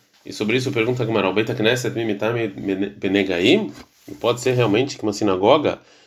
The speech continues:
se tem manchas, ela fica impura? Veatania, mas tem uma braita. "Yehol hu Beit HaKnesset batei midrashot mitam benegaim?" Pode ser que, é, Beit HaKnesset e Beit Midrash se impurificam com negaim,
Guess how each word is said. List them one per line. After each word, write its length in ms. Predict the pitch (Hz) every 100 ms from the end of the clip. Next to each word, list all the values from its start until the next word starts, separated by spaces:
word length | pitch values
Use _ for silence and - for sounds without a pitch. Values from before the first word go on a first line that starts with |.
| _
se 160 | - 101
tem 160 | 107
manchas, 440 | 101 104 135 120 98
ela 100 | 95
fica 220 | 113 101
impura? 420 | 90 110 180 156
Veatania, 400 | 98 95 110 143
mas 140 | 90 -
tem 100 | 101
uma 80 |
braita. 400 | 151 170 170 156 - _ - _ 92
"Yehol 640 | 90 135 165 156 156 156
hu 180 | 117 98
Beit 200 | 98 101
HaKnesset 480 | 98 101 95 101 95
batei 200 | 95 98
midrashot 360 | 95 95 95
mitam 220 | 95 95 92
benegaim?" 1160 | 95 92 95 95 131 127 101 98 98 95 98 - _ _ _
Pode 280 | - 147 135
ser 520 | 123 151 156 98 - _ _ _ _ _
que, 400 | 131 143 98 - _ _ _ _ _ _ _ _ _
é, 300 | 92 92 92 - - _ -
Beit 240 | 120 120
HaKnesset 460 | - 110 123 123 -
e 40 |
Beit 180 | 104 104
Midrash 380 | 101 107 113 101
se 120 | 107
impurificam 640 | 98 104 98 117 135 107
com 120 | 95 98
negaim, 540 | 92 92 123 233